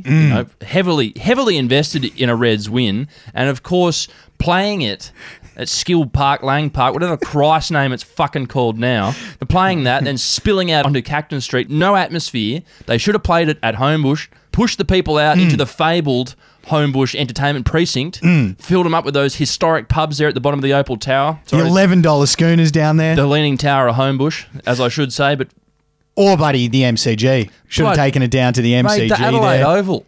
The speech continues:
Speaker 2: Mm.
Speaker 1: anything.
Speaker 2: Yeah.
Speaker 1: Like, but it was just not a fair contest. You know, when you've got forty-five thousand toothless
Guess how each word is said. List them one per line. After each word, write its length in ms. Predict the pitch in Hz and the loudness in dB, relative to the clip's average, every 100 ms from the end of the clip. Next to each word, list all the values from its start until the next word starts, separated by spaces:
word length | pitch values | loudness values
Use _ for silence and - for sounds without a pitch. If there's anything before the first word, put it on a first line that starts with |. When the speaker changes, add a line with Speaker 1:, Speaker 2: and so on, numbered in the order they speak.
| - | 0
Speaker 2:
Mm. 140 | 151 175 | 4 4
Speaker 1:
anything. 540 | 160 127 95 107 - - | 4 2 0 -4 -8 -6
Speaker 2:
Yeah. 360 | 127 123 110 107 | 0 2 2 -2
Speaker 1:
Like, 100 | - - - | -4 -12 -6
but 160 | 202 208 - | -2 0 0
it 240 | 151 - | -2 -2
was 160 | 156 131 | -2 0
just 260 | 190 170 | -2 -2
not 220 | 160 160 - | 0 0 -2
a 60 | |
fair 260 | 143 165 143 | -4 -2 -2
contest. 640 | 139 151 151 104 85 - - | -2 -4 -6 -10 -12 -16 -14
You 160 | 113 117 | -8 -4
know, 160 | 131 | -2
when 180 | 123 135 | 0 0
you've 160 | 147 135 | 0 0
got 300 | 175 - _ _ _ _ - | 0 0 _ _ _ _ -6
forty-five 560 | 170 165 139 151 147 | -4 -2 0 0 0
thousand 500 | - 139 135 127 113 - | 0 0 0 -2 -6 0
toothless 580 | 160 151 123 120 - | 0 0 -4 -6 -8